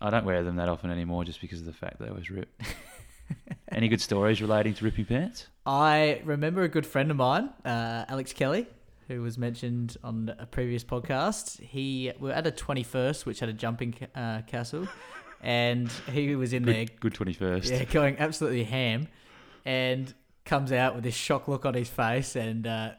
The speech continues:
Speaker 2: the suit pants had split right down the middle.
Speaker 1: Oh, yeah.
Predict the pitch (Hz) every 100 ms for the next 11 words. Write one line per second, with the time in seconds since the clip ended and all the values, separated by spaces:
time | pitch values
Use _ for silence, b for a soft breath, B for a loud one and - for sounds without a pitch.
0 | _ - 120 156 139 - 117 110 - 113
1 | - - 127 117 120 110 127 107 110 107
2 | 110 110 113 107 104 98 98 107 107 95